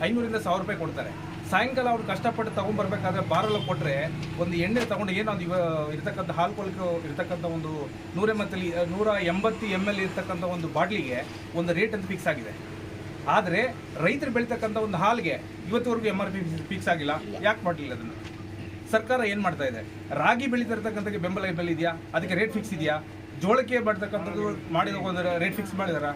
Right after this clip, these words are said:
ಮಾಡಿಲ್ಲ. ದ್ರಾಕ್ಷಿ ಬೆಳೆಗಾರ ಎಷ್ಟಿದೆ, ಅದಕ್ಕೂ ಹೊಡ್ತಕ್ಕಂಥದ್ದಲ್ಲಿ ಸೆಂಟ್ರಲ್ ಇರ್ತಕ್ಕಂಥ ಮಧ್ಯವರ್ತಿಗಳು ಏನಿದ್ರೆ ಅವರ ಕೈವಾಳ ಚಳಕದಿಂದ ಅವ್ರ ರೇಟ್ ಸಿಗಲ್ಲ, ಅವ್ನು ಕೊಟ್ಟಾಗ ಈಸ್ಕೋಬೇಕಾಗ್ತದೆ. ಸರ್ಕಾರ ಇದಕ್ಕೆ ಯಾಕೆ ಗಮನ ಹರಿಸ್ಬಾರ್ದು?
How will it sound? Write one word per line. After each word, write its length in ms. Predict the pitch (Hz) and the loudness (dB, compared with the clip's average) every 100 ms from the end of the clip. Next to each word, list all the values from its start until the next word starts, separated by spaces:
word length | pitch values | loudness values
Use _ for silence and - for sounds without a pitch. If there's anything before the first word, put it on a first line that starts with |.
| - - - | -6 -12 -4
ಮಾಡಿಲ್ಲ. 300 | 147 143 110 101 - - - - - | -2 -2 -6 -10 -10 -12 -12 -8 2
ದ್ರಾಕ್ಷಿ 340 | 180 240 277 | 2 2 0
ಬೆಳೆಗಾರ 300 | 220 220 220 | 0 2 2
ಎಷ್ಟಿದೆ, 360 | 175 - 175 127 - - 156 | 2 0 0 -2 -4 -4 2
ಅದಕ್ಕೂ 180 | 185 240 | 2 4
ಹೊಡ್ತಕ್ಕಂಥದ್ದಲ್ಲಿ 760 | 247 226 226 220 208 208 196 247 - - - | 2 0 0 0 0 0 2 2 0 -12 -6
ಸೆಂಟ್ರಲ್ 280 | 202 233 247 | -2 0 2
ಇರ್ತಕ್ಕಂಥ 320 | 226 226 226 | 2 0 0
ಮಧ್ಯವರ್ತಿಗಳು 640 | 220 175 165 226 220 202 190 | 0 0 2 2 0 -2 -2
ಏನಿದ್ರೆ 420 | 180 143 113 - - - | 0 -2 -4 -6 -10 0
ಅವರ 240 | 151 240 254 | 2 4 2
ಕೈವಾಳ 300 | 208 220 220 | 2 0 0
ಚಳಕದಿಂದ 520 | 196 190 185 165 151 | 0 -2 -2 0 4
ಅವ್ರ 520 | 185 208 156 185 170 | 2 2 -2 0 2
ರೇಟ್ 160 | 233 240 | 2 2
ಸಿಗಲ್ಲ, 340 | 240 180 165 202 - - - | 0 2 2 2 -2 -12 -2
ಅವ್ನು 180 | 170 202 | -2 0
ಕೊಟ್ಟಾಗ 300 | 208 - 247 | -2 0 0
ಈಸ್ಕೋಬೇಕಾಗ್ತದೆ. 800 | 196 - 170 156 131 120 113 107 | 0 -4 -2 -2 -4 -6 -10 -2
ಸರ್ಕಾರ 280 | 202 233 233 | -2 2 2
ಇದಕ್ಕೆ 220 | 254 208 | 4 4
ಯಾಕೆ 160 | 180 185 | 2 -2
ಗಮನ 240 | 170 175 | 0 0
ಹರಿಸ್ಬಾರ್ದು? 680 | 151 - 120 - - - | -2 -4 -8 -8 -12 -12